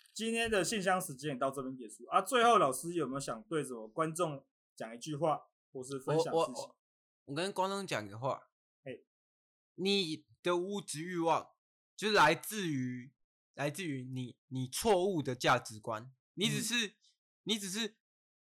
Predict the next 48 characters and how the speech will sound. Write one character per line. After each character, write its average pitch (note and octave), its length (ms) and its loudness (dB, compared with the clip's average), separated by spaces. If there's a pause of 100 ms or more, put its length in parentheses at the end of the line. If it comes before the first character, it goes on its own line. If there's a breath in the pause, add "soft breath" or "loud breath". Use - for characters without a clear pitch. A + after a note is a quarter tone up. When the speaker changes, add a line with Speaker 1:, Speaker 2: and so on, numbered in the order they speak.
(140)
Speaker 2:
盲 F3+ 340 4
从 E3 300 2
了 E3+ 160 2
某 C#3 280 0
件 D#3+ 220 0
事 D3+ 240 -8
情。 - 320 -10 (240)
就 A#3 100 -4
假 - 280 6
设 G#3+ 460 4 (220)
今 G#3+ 200 -4
天 F#3+ 340 0 (160)
那 E3 140 0
个， C#3 360 2 (760)
大 E3 180 10
家 F3+ 60 6
觉 C#3+ 240 -2
得， B2+ 360 -2 (360 soft breath)
大 F3 160 8
家 E3+ 60 6
觉 C#3 200 0
得 C3 100 2
艾 G3 140 4
迪 C#3+ 180 -2
达、 B2+ 200 2
Nike D3 340 -2
不 F#3+ 160 -8
值 C#3 220 -4
钱 A2+ 340 -6 (240)
啊， C3+ 160 4
Speaker 1:
哎。 B2+ 60 0
Speaker 2:
那 E3 120 -2
他 E3+ 200 0
们， E3 160 -6
他 A3 120 -2
们 A#3+ 120 2
两 D3+ 160 4
个 C3+ 120 -2
就 D#3+ 120 -4
不 G3+ 160 -10
值 C#3+ 180 -6
钱 B2+ 240 -6
了。 A2 200 -10 (460)
就 A#3+ 140 -2
是 A3 140 -6 (340 soft breath)
你 F#3 420 0
所 D#3+ 380 6
信， F#3 400 4